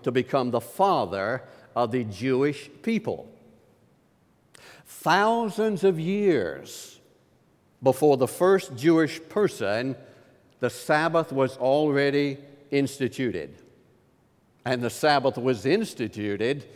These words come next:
in the beginning.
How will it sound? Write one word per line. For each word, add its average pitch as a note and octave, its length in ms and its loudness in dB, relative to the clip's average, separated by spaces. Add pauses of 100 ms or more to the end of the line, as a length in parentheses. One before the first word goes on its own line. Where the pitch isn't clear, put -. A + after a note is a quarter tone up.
(420)
in D3 520 2 (600)
the B2 160 2
beginning. A#2 580 -2